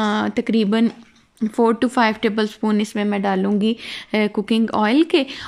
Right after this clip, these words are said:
और अंडा जो है वो अगर आप डालना चाहें तो डालें और अगर ना डालना चाहें तो ना डालें, ये totally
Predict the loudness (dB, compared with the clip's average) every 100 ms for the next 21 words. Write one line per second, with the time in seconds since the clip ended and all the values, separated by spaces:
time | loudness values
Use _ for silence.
0 | 0 2 2 0 2 4 4 4 4 4
1 | 4 2 4 2 2 2 2 2 0 0
2 | 0 0 2 4 4 4 2 2 2 2
3 | 2 2 4 6 6 4 4 4 4 6
4 | 4 4 4 4 4 4 4 4 0 0
5 | 2 4